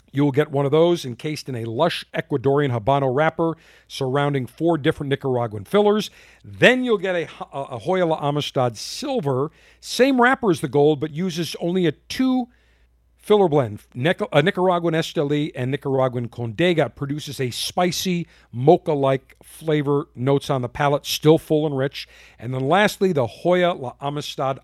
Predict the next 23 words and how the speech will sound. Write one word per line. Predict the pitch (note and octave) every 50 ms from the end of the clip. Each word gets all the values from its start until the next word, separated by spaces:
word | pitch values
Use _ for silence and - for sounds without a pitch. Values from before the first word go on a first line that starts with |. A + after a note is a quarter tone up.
| - G2+
Black, | G2+ B2+ C3 C3 D3+ D3 B2+ - - - - - _ _ _ _ _ _ -
a | - A2 A2
dark, | G2+ F#2 F2+ - F3+ F#3 F#3+ F#3+ - - - - - -
oily | F3 F#3 F#3+ F#3 F#3 F#3 - -
Ecuadorian | F#3 F#3 - - F3+ D3+ A#2 D#3+ E3 F3 F3+ F3+ F3 F3 - -
Oscuro | - B2+ C3 - - - F#3+ F#3 F3 F3 E3 D3+
wrapper. | D#3 D#3+ E3 E3 - F3 E3+ E3 D#3+ _ _ _ _ _ _ _ _ _
Black | G#2+ A#2 C#3 D#3 E3+ F#3 F3+ F#3+ F#3 - - -
is | - D#3+ C#3+ B2
the | - D3 B2+
spicy | - - - - F3 F3 F3+ E3+ - - F3+ E3+
firecracker | D3+ - - - G3 F3+ E3+ D#3 C#3 - - D#3 D3 C3+ - - C#3+ C#3 C#3 - _ _ _ _ -
in | - C#3 C3+ C3+
the | C3
Hoya | B2 A#2 - D#3+ E3+ E3+ E3
La | D#3 D#3 -
Amistad | - C#3+ C#3+ C#3+ C#3 - - D3+ C#3 C3 -
portfolio. | - C3 B2 B2 - - F3 F3+ F3 E3+ E3+ E3 E3 D#3+ D#3 - _ _ -
Major | - G#2+ B2 C#3 F#3 B3+ C#4 B3 D#3 D#3 F3
bold | C#3+ A#2+ D#3 D#3 D3+ D3 B2
taste, | - - E3 D#3 E3 - - - - _ _ _ _ _ _ -
nice | A#2 D3+ G#3 A#3 G#3+ -
spice, | - - - - G3 F#3+ F#3+ G3 - - -